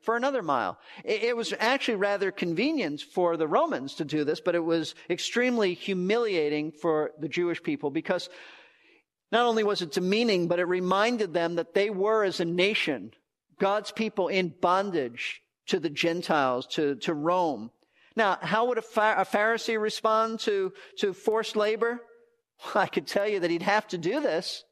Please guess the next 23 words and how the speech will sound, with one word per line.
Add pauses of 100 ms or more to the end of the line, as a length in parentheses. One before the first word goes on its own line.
(200)
Otherwise,
he'd
be
attacked
by
the
soldiers. (260)
But
he'd
do
it
with
deep
resentment.
He'd,
he'd
mutter
under
his
breath,
and
he'd, (200)
he'd